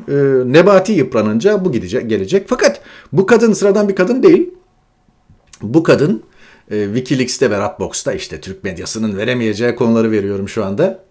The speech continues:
Bazen işte dediğim gibi, e, özgür bas-, özgür bağımsız yayıncılığın böyle keyifli tarafları var. Şimdi, e, burada görüyorsunuz, e, bir mailleşme var. E, Berat Alba-, e,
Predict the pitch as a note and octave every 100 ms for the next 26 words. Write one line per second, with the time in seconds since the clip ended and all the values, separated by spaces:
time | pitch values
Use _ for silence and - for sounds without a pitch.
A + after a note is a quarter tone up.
0 | _ _ _ G#2 A2 B2+ A2+ - A2+ G#2+
1 | C#3+ C4+ F#2+ E2 - _ _ F#2+ F#2 G#2
2 | A2 G2+ B2+ F#2+ G2+ - - _ A#2+ A2+
3 | G2+ B2 F2 F2 F#2+ - G#2+ G2 G2 F#2
4 | B2 D3 G2 G2 A2+ A2+ - - _ _
5 | - C#3 C#3+ F3+ G#2+ - F#2+ G2 - -
6 | _ _ _ _ _ - - G3 F#3+ D#3+
7 | C#3+ C3+ C3+ E3+ C#3 G#3 E3+ C#3+ C#3 B2+
8 | - B2+ - - A2+ B2 B2 A2 B2 C3+
9 | A#2 G2+ G#2+ A2 A#2 B2+ B2 A#2 - A2
10 | E2+ F3 - - G2+ G#2 G2+ G#2 F#2+ G2
11 | A2 G#2+